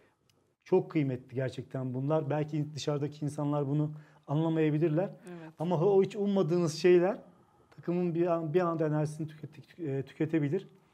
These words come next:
Speaker 1: Şu anda en yüksek enerjiye sahip takımın ve kulübün, hatta kulüp demek daha doğru çünkü şehir olarak bakmak lazım. Ahmet'in enerjisi çok yüksek. Galibiyetler de bunu tetikliyor.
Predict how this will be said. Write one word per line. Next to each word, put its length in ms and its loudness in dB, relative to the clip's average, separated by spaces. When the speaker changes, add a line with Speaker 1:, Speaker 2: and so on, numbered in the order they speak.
Speaker 1:
Şu 160 -2
anda 240 2
en 100 2
yüksek 300 -4
enerjiye 440 0
sahip 520 -2
takımın 420 0
ve 140 -2
kulübün, 480 0
hatta 560 -4
kulüp 380 0
demek 320 -2
daha 240 0
doğru 240 -2
çünkü 260 -10
şehir 240 2
olarak 360 -2
bakmak 360 -8
lazım. 340 -6
Ahmet'in 320 0
enerjisi 320 -2
çok 260 -4
yüksek. 460 -8
Galibiyetler 520 -2
de 80 -2
bunu 120 -2
tetikliyor. 600 -6